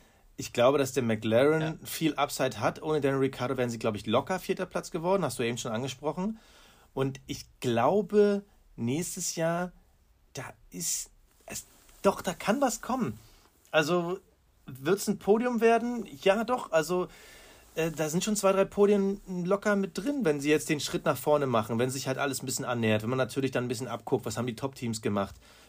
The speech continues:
Speaker 1: Die, das große Fragezeichen natürlich Oscar Piastri. Ist er wirklich so ein ausragendes Übertalent, der sofort wegboostet,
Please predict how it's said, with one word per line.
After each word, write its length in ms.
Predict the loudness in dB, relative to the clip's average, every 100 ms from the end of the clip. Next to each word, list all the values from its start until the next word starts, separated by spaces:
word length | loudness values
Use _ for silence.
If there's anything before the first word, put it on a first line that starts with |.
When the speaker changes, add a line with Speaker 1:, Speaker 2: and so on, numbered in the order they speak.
| -14
Speaker 1:
Die, 120 | -12 -12 -10
das 140 | -2
große 220 | 2 2 4
Fragezeichen 400 | 4 4 4 2
natürlich 360 | 2 2 2
Oscar 240 | 0 0 0
Piastri. 520 | 0 0 -2 -12 -14 _ _ _ _ _
Ist 180 | 2 2
er 140 | 4 2
wirklich 260 | 2 0
so 140 | 2 2
ein 180 | 0 -4 0
ausragendes 500 | 0 4 2 2 -2
Übertalent, 580 | -2 0 0 0 2
der 100 | 0
sofort 480 | 0 -2 0 0 0 -4
wegboostet, 880 | -2 -2 -4 -6 -6 0 0 0